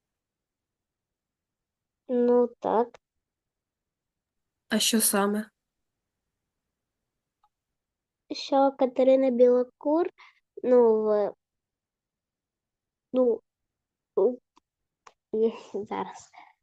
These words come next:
Speaker 1: Що Катерина Білокур все ж таки стала дуже, ну, популярною художницею, ну, не дивлячись ні на що в її житті.
Speaker 2: Добре.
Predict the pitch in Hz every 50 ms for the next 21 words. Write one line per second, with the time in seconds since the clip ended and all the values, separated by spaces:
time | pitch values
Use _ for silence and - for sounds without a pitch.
0 | _ _ - - 294 - 294 277 - 285 294 294 294 285 269 277 277 269 269 262
1 | 262 - 320 349 320 - - 269 254 - _ 262 247 - - 254 240 - - _
2 | - 233 226 226 220 220 208 202 202 208 233 - - - _ _ - 240 233 226
3 | 226 226 220 220 208 196 190 - - - - - _ _ _ _ _ 240 226 214
4 | 196 190 - - - 208 214 - - 226 226 220 214 214 214 208 214 202 196 196
5 | 208 220 - - 220 208 214 220 254 277 311 320 311 302 _ - - 226 226 220
6 | 214 202 - - 220 - 214 208 196 190 190 202 _ _ _ _ - 208 196 202
7 | 220 240 240 247 247 247 233 220 226 - 214 208 208 214 - - - 220 220 220
8 | 220 214 214 208 208 208 208 208 196 202 _ _ _ _ - - 208 220 - _
9 | _ _ _ _ _ _ _ _ _ _ _ _ _ _ _ _ _ _ _ _
10 | _ _ _ _ _ _ _ _ _ _ _ _ _ _ _ _ _ _ _ -
11 | 214 226 226 226 220 220 226 233 226